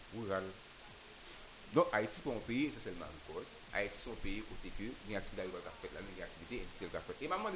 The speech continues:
se pa chema sa menm ki fè ke nou pa janm gen nou faz pou nou endistrialize peyi a. E ki fè ke vil yo, teritwa pa janm rive kòm de vil yo, ki rete de vil rachitik. Se a di, Ayiti pa gon vil entènasyon. Bon, bon, se to ba, <laughs> Ayiti pa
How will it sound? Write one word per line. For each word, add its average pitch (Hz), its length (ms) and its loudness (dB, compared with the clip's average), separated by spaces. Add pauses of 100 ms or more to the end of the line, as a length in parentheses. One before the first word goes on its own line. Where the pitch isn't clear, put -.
se 175 80 -2
pa 160 160 2
chema 160 240 0
sa 135 240 4
menm 143 160 -2
ki - 80 -4
fè 123 160 -2
ke - 80 -2
nou 127 80 -2
pa 107 240 0
janm 190 240 -4
gen 127 80 -4
nou 113 160 -6
faz 151 240 2
pou 123 80 -4
nou 127 160 -6
endistrialize 104 480 -2
peyi 90 320 2
a. - 80 0 (1200)
E - 80 2
ki - 160 2
fè 123 80 4
ke 127 140 0 (240)
vil 190 240 4
yo, 214 80 12 (180)
teritwa 160 360 12
pa 123 180 10
janm 143 180 0
rive 131 540 2
kòm 139 180 4
de 147 160 6
vil 123 140 0
yo, 127 80 0
ki 135 140 -6
rete 131 180 -2
de 123 100 2
vil 135 220 2
rachitik. - 560 -2 (1900)
Se 143 80 8
a 135 80 12
di, 180 140 -2 (520)
Ayiti 185 300 6
pa 147 140 12
gon 139 200 8
vil 185 220 4
entènasyon. 98 320 2
Bon, 76 140 0 (340)
bon, 87 160 -4
se - 140 -6
to 85 100 -4
ba, 92 220 4
<laughs> - 120 -2
Ayiti 135 220 4
pa 170 80 12